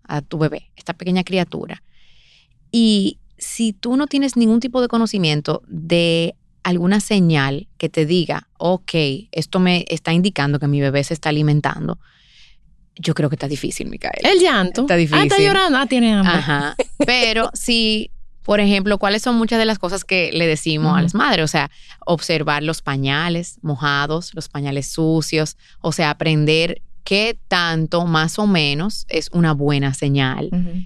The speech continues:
Speaker 1: Entender también los tipos de succión que hacen los bebés,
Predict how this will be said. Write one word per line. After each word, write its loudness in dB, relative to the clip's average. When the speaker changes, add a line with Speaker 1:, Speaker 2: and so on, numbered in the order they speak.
Speaker 1:
Entender 0
también -2
los -4
tipos -4
de 0
succión -2
que -4
hacen -2
los -2
bebés, 0